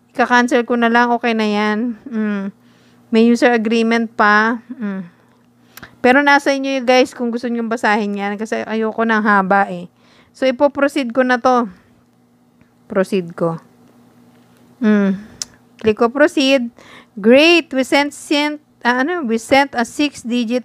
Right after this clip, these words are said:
authentication code. So, may authentication code pa pala siya. So, zero zero three five three four. Sandali, ah. Aha. Zero zero three five. Zero zero three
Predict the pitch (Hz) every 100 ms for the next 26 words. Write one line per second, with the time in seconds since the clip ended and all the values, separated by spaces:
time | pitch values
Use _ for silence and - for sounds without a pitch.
0 | 233 226 240 220 226 233 233 233 254 233
1 | 226 - 220 208 208 208 214 220 208 _
2 | _ _ _ _ _ _ - 277 285 285
3 | 285 285 269 262 262 254 247 254 269 240
4 | 240 220 226 214 190 196 220 202 202 254
5 | 214 214 208 226 226 220 226 220 220 214
6 | 214 214 208 214 202 196 202 190 - -
7 | 170 170 170 175 185 208 - _ _ _
8 | _ _ _ _ _ _ _ - 202 190
9 | 185 202 202 202 214 233 240 - - 214
10 | 214 214 - 214 214 214 214 208 208 -
11 | - 214 214 214 196 196 196 196 202 202
12 | _ _ _ _ _ _ _ _ _ _
13 | _ _ - 208 214 208 202 202 - 196
14 | 202 202 208